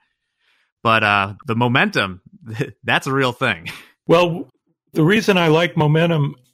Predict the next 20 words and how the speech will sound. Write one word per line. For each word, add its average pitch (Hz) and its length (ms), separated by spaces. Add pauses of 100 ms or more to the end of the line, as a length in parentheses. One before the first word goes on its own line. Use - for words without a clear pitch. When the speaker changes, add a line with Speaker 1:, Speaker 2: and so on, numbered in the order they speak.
(200)
Speaker 2:
besides 151 340
the 160 80
fact 135 280
that 123 120
it 123 40
works 127 260
better 131 280
than 113 180
anything 113 360
else, 131 340
is 127 180
that 127 200 (460)
there's, 139 300
uh, 131 160
good 131 320
behavioral 135 640
reasons 131 520
why 113 300
it 117 160
works. 113 460